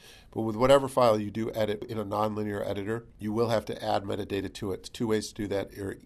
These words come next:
to either bring it back into Director if it's spherical, or if it's equirectangular, you can use the YouTube metadata tool at the very end to, to put the data back into it. But right now, we're just gonna keep it spherical. We're gonna,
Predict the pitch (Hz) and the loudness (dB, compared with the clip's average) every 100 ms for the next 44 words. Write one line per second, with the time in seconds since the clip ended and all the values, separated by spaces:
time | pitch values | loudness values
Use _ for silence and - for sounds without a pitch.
0 | - - 107 104 98 110 101 - 101 - | -16 -12 -10 -8 -6 -6 -6 -6 -6 -6
1 | 117 110 98 104 101 - 110 117 - - | -8 -6 -2 0 -2 -4 -6 -6 -12 -20
2 | - - - 104 - - - 117 104 - | -20 -16 -14 -12 -10 -10 -8 -4 -4 -2
3 | 98 98 - - - - - 110 110 107 | -4 -4 -12 -20 -20 -20 -6 0 4 2
4 | 113 - 107 104 98 - 113 113 101 - | 0 -6 -6 -6 -6 -6 -4 -4 -4 -4
5 | 113 104 101 95 92 87 98 98 95 92 | -4 -4 -4 -6 -6 -10 -10 -10 -8 -8
6 | 92 107 110 95 90 95 92 95 92 - | -8 -8 -8 -6 -4 -4 -4 -6 -6 -8
7 | 98 92 - - - _ - - 92 95 | -8 -8 -10 -20 -20 _ -14 -10 -4 -4
8 | 95 104 95 90 90 - 98 - - - | -4 -4 -6 -8 -14 -14 -14 -14 -18 -14
9 | - - 107 - - - - - - 104 | -12 -6 -8 -8 -20 -20 -20 -20 -12 -8
10 | 90 95 92 95 90 95 90 90 87 - | -6 -6 -4 -6 -8 -10 -12 -14 -16 -18
11 | - - - - - - - 104 120 131 | -20 -20 -20 -20 -20 -16 -2 2 4 6
12 | 131 117 113 - 110 - 127 127 - - | 4 4 -4 -8 -8 -6 -6 -6 -8 -4
13 | 110 107 113 107 101 95 95 | -2 -2 0 -2 -2 -6 -8